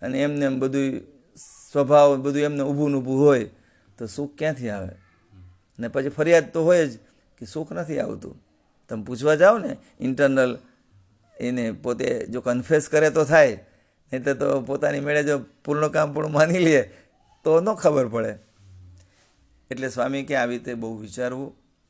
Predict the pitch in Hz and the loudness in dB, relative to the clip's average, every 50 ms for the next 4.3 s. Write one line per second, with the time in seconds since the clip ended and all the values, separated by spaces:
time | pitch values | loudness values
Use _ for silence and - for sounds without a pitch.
0 | _ _ _ _ _ _ 117 110 110 - 120 117 117 117 113 - - - - 107 | _ _ _ _ _ _ -14 -12 -8 -6 -6 -6 -6 -6 -8 -10 -12 -16 -14 -12
1 | 113 113 110 - 127 127 123 123 120 120 120 117 113 113 120 117 127 143 147 185 | -12 -12 -12 -14 -10 -8 -8 -8 -8 -8 -10 -10 -10 -10 -10 -10 -8 -10 -12 -14
2 | - _ _ _ _ _ _ _ _ 110 110 117 110 110 101 95 - 127 123 120 | -18 _ _ _ _ _ _ _ _ -12 -12 -10 -10 -10 -12 -12 -8 -8 -6 -6
3 | 113 107 110 117 120 131 131 123 123 113 117 107 78 87 95 98 95 123 120 123 | -6 -6 -8 -6 -6 -4 -4 -6 -6 -6 -6 -8 -8 -12 -14 -14 -12 -10 -10 -10
4 | 104 123 123 131 139 - | -8 -8 -8 -8 -8 -8